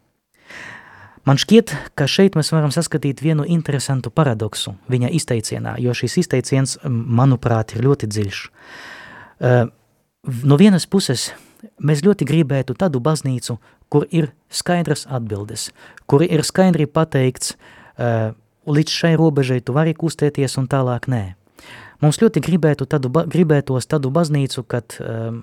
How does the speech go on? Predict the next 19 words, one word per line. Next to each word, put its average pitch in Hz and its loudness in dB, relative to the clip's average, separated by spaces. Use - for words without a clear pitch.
priesteri 156 2
no 131 0
ambonās, 143 0
no - 0
ambonām 135 2
runā, 147 0
nu, 185 -2
pateiksim 139 -2
tā, 120 -2
vienādus 127 0
sprediķus. 120 -8
Ļoti 180 2
negribētos 139 -2
tādu 143 -2
baznīcu, 147 -4
kur 135 -6
ir 147 -6
šaubas, 120 -4
kur, 131 -6